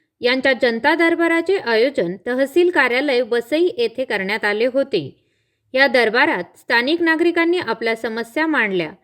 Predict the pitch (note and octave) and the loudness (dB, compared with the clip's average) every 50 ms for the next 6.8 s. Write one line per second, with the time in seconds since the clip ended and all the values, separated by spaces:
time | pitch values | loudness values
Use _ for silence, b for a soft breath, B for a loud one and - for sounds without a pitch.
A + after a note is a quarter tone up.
0 | _ _ _ _ _ _ _ _ - - A#3+ C4 C4+ C#4 D#4 E4 F4+ F4+ F#4 F#4+ | _ _ _ _ _ _ _ _ -8 -4 -2 0 2 2 4 4 4 2 0 0
1 | G4+ G#4 G4+ - C#4+ B3+ A#3+ A#3+ A#3+ A3+ A#3 A3+ A#3+ A#3 A3+ A#3+ B3 A#3+ - - | -2 -2 0 0 0 2 2 0 0 0 0 2 2 2 2 0 -2 -4 -8 -8
2 | A3 A3+ A3+ D4 D#4+ F4 D4 G3 E3+ E3+ - - G#3+ A3+ A3 B3+ B3 B3 - C4 | -8 -4 0 0 0 0 0 -2 -4 -6 -4 -6 -6 -4 -2 -4 -4 -2 -4 -4
3 | B3+ C4+ D#4 D#4 - F4 F4 F4+ E4+ G4 G4 F#4 D4+ B3 A3+ G#3 G3+ G3+ G3 G3 | -2 -2 -2 -2 0 0 0 2 2 2 2 2 2 2 2 0 0 0 -2 -2
4 | G3+ G3+ G3 G#3+ G#3+ G#3 A#3 B3 B3+ D#4+ D#4+ D#4+ D#4+ G#3+ G3 G3+ b b b b | -2 -4 -4 -4 -4 -4 -4 -2 0 0 0 0 0 -2 -6 -6 b b b b
5 | b b - C4+ E4 F4 E4+ F#4+ G4+ G4+ G4+ - D4 B3 A#3 A3+ A3+ A#3+ C4+ A#3+ | b b 0 2 2 2 2 2 -2 -2 0 0 2 2 2 2 2 2 2 2
6 | F#3+ - A3 G#3 G3+ G3 G3+ G#3 G#3+ - A#3+ B3+ B3 A3 D#3 B2 | -2 -2 -2 -2 -2 -2 -4 -4 -2 -2 -2 -2 -2 -4 -6 -8